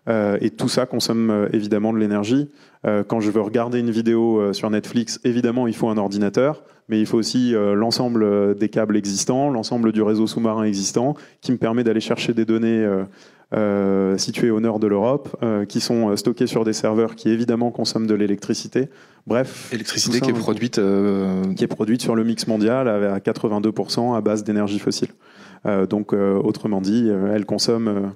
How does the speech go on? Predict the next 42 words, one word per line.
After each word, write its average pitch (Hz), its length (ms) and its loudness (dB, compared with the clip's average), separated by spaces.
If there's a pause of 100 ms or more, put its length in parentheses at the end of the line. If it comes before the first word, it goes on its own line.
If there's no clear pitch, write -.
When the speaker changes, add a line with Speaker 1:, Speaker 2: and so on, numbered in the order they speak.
(480)
Speaker 1:
elle 110 100 -2
consomme 117 320 0
à 110 60 0
peu 117 100 0
près 120 180 0
huit 113 120 0
cents 117 160 -2
grammes 113 220 0
de 107 80 2
C 104 140 0
O 107 100 2
deux, 110 80 2
euh, 110 260 2
par 107 200 -8
kilo, 107 300 0
enfin, 98 320 -4 (520)
six 117 120 -4
cents 110 180 0
grammes 110 200 0
de 104 80 2
C 104 140 0
O 104 80 4
deux 110 120 2
par 104 180 -8
kilo, 104 420 2
euh, 98 240 2
par 104 300 -4
kilowattheure 107 460 0
produit. 113 280 0
Donc, 101 260 -6
euh, 113 140 0
voilà, 110 180 -2 (240)
c'est - 120 -2
pas 131 140 2
du 123 120 0
tout, 135 280 2
euh, 104 380 2
un 110 160 -2
impact, 113 420 -2
euh, 98 280 2 (120)
nul, 120 360 2
neutre. 117 360 -2